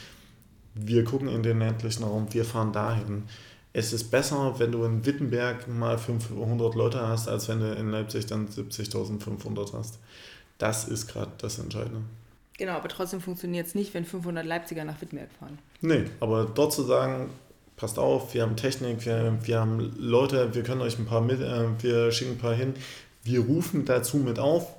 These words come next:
Speaker 1: weil wir dann die Reichweite, die Sichtbarkeit vergrößern. Das sind alles Punkte, die tatsächlich gehen. Zusammenarbeit, auch wenn man nicht in allen Fällen einer Meinung ist. Das ist das Entscheidende.
Speaker 2: So, und wie bringen wir jetzt aber so dieses Gefühl von,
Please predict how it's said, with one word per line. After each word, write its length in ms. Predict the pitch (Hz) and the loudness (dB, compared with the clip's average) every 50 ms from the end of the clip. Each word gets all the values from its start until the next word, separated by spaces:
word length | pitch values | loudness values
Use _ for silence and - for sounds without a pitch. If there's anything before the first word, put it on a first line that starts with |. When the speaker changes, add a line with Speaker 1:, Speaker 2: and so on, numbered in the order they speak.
| - | -8
Speaker 1:
weil 360 | - 110 110 117 135 156 147 143 | -2 2 6 6 8 6 6 6
wir 100 | 139 127 | 4 4
dann 380 | 127 131 135 135 127 127 127 - | 4 2 0 -2 -4 -6 -6 -2
die 80 | - 120 | -2 0
Reichweite, 680 | 113 117 135 151 160 156 - - 123 117 113 117 120 117 | 0 2 2 2 2 0 0 2 2 2 2 2 -2 -2
die 160 | 120 123 117 | -2 -4 -4
Sichtbarkeit 680 | 110 123 143 151 151 - - - 120 113 - 123 117 | -2 -2 -2 -2 -2 -2 -2 -2 -2 0 0 0 0
vergrößern. 480 | 117 - 117 117 127 127 123 131 120 117 | 0 -4 -4 -2 -2 -2 -2 -2 -2 -2
Das 180 | 120 135 131 - | 0 0 0 0
sind 160 | 135 123 - | -2 -2 -2
alles 260 | - 127 123 117 107 | -2 -2 -2 -4 -6
Punkte, 340 | - - 127 127 120 - 110 | -6 -8 -8 -6 -6 -6 -8
die 200 | 110 117 117 113 | -6 -4 -6 -4
tatsächlich 580 | - 120 117 113 - 117 110 - 113 107 - | -4 -6 -6 -4 -4 -6 -6 -4 -6 -6 -6
gehen. 220 | - 107 104 107 110 - - - - - - - - - - - - - | -4 -4 -4 -4 -6 -10 -14 -18 -18 -18 -18 -16 -18 -18 -20 -20 -14 -10
Zusammenarbeit, 1000 | - - - - 98 135 143 170 180 180 - 165 156 147 147 147 147 147 143 - - - - | -6 -2 -2 2 4 6 6 6 4 2 2 0 0 2 2 0 0 0 -2 -6 -8 -8 -4
auch 340 | - 123 151 151 151 - - | 0 2 2 2 2 2 0
wenn 140 | 120 117 | 0 0
man 180 | 117 113 117 120 | 2 0 0 2
nicht 320 | 123 143 151 151 - - | 2 2 0 0 -2 -2
in 180 | - 117 110 113 - - | -2 -2 -2 -2 -2 0
allen 560 | 127 117 131 135 135 135 143 139 139 139 139 - - - - - - | 2 2 2 2 0 0 0 -2 -2 -4 -6 -10 -14 -18 -18 -16 -14
Fällen 460 | - - - 131 123 127 120 120 117 | -6 0 2 2 2 2 0 -2 -4
einer 240 | 113 110 117 113 110 | -4 -2 0 0 0
Meinung 380 | 110 113 110 110 107 107 110 | 0 0 0 -2 -2 -2 -4
ist. 180 | 101 104 - - - | -6 -6 -10 -8 -4
Das 200 | - 135 131 - | -2 -2 -2 -2
ist 80 | - | -2
das 160 | 127 120 - - | -4 -4 -4 -4
Entscheidende. 420 | 117 113 113 120 120 113 107 107 - - - - - | -4 -4 -4 -4 -4 -4 -4 -6 -8 -12 -16 -20 -16
Speaker 2:
So, 280 | - - 175 170 - - - - - - - - - - - _ | -6 -2 0 0 0 -2 -8 -18 -20 -20 -20 -20 -20 -20 -12 _
und 240 | - 196 185 180 - | -4 -4 -2 -2 -2
wie 80 | 226 | -2
bringen 240 | 226 - - 254 247 | -2 0 2 2 4
wir 80 | 233 220 | 4 4
jetzt 160 | 214 208 - | 2 0 -2
aber 180 | - 190 185 | -4 -4 -4
so 120 | 180 180 175 | -2 -2 -4
dieses 440 | 175 180 180 180 180 - - - - | -4 -6 -8 -8 -10 -10 -12 -12 -12
Gefühl 360 | - 175 - - 202 202 208 | -14 -10 -4 0 0 0 0
von, 360 | 202 196 185 180 180 180 | 0 -4 -6 -6 -6 -6